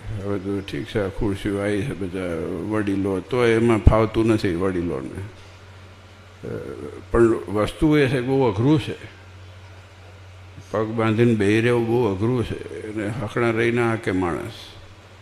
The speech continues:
આ તો દુનિયા છે. પણ આજે ભાગ્યશાળી છીએ આપણે કે આવો સરસ ઉત્સવ થયો, ખૂબ આનંદ થયો,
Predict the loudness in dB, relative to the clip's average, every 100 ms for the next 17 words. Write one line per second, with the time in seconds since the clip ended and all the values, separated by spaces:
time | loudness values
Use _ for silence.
0 | -20 -20 -20 -18 -12 -8 -6 0 4 6
1 | 4 2 -2 -8 -12 -16 -16 -18 -20 -14
2 | -10 -8 -4 -2 -2 -6 -6 -6 -2 0
3 | 0 0 -2 -2 -2 -2 -4 -4 -12 -20
4 | -20 -20 -10 -4 -2 0 0 0 -2 -4
5 | -6 -6 -4 -2 -2 2 6 6 6 0
6 | -2 -4 -8 -12 -14 -14